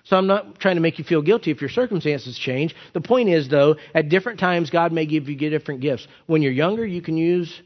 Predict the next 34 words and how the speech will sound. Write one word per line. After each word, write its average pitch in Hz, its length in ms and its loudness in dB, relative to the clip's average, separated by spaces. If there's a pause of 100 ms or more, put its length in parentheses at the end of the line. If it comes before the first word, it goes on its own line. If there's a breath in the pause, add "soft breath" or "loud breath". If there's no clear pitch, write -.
(120)
your 151 100 -6
physical 165 400 -4
energies. 104 540 -10 (920)
When 123 120 -8
you 120 60 -6
get 117 160 -6
older, 170 280 -4
you 180 160 -6
can't 175 260 -2
lift 196 240 -8
things. 87 500 -10 (840)
So 151 80 0
maybe 170 300 0
that's 170 320 -4
when 170 100 -4
you 165 80 -4
become 160 300 -6
a - 20 -6
prayer 190 320 -8
warrior. 85 540 -12 (280 soft breath)
Or 143 60 -2
maybe 170 260 6
that's 175 280 0
when 175 140 2
your 170 160 2 (200 loud breath)
ministry 170 400 2
is 127 80 -4
different. 175 300 -2
The 143 80 -10
point 233 260 4
is, 160 240 4 (220 loud breath)
throughout 190 420 2
your 208 180 2
life, 156 540 0